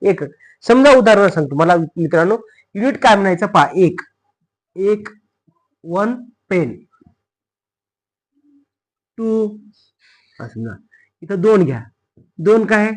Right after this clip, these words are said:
बुक्स. इथं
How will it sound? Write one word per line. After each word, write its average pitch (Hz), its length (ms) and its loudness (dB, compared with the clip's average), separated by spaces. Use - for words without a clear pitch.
बुक्स. 240 340 -6
इथं 185 120 -14